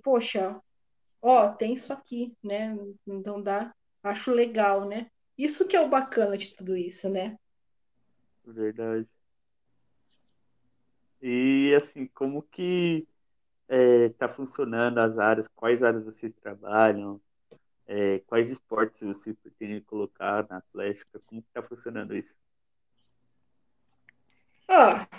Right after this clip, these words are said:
Speaker 1: pra falar a verdade, a questão de, de esportes, muitas essas coisas, por conta da pandemia, a gente tá, não tá indo bem, né? Não,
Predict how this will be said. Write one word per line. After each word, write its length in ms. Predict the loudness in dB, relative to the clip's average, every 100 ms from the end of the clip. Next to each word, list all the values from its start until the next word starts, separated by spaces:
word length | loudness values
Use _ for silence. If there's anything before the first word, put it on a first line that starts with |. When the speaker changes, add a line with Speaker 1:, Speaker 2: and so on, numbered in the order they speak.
| -20
Speaker 1:
pra 100 | 0
falar 200 | 6 8
a 40 |
verdade, 680 | 8 6 6 6 6 4 0
a 60 | -4
questão 380 | -4 -4 -2 -4
de, 120 | -4
de 220 | -10 -10
esportes, 720 | -12 -6 0 2 4 4 2 -2
muitas 280 | -4 -6 -8
essas 180 | -8
coisas, 320 | -4 -2 -2 -4
por 160 | -10
conta 240 | -4 0 4
da 120 | 4
pandemia, 520 | 4 -2 -2 -2 -2
a 40 |
gente 220 | -2 -2 4
tá, 300 | 6 6 0 -10 -20 _ -8
não 140 | -2
tá 140 | 2 6
indo 220 | 6 10
bem, 380 | 10 10 8 6
né? 140 | 4
Não, 120 | 0